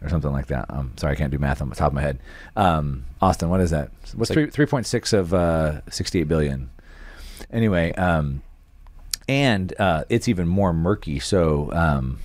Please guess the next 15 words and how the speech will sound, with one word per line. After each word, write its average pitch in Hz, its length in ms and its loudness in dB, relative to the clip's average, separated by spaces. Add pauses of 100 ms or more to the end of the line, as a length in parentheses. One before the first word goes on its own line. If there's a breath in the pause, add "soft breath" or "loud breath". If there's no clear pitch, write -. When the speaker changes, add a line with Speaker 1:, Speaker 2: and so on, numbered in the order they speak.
(140)
Speaker 1:
just 71 180 -2
on 73 100 2
a 71 40 0
little 71 180 0
side 82 240 0
note, 67 180 -2
but, 78 160 2
uh, 67 260 2 (460 loud breath)
they 120 400 2
don't 104 300 -2
mark 87 320 0
to 85 60 0
market 80 460 2
their 69 240 2
assets. - 600 -2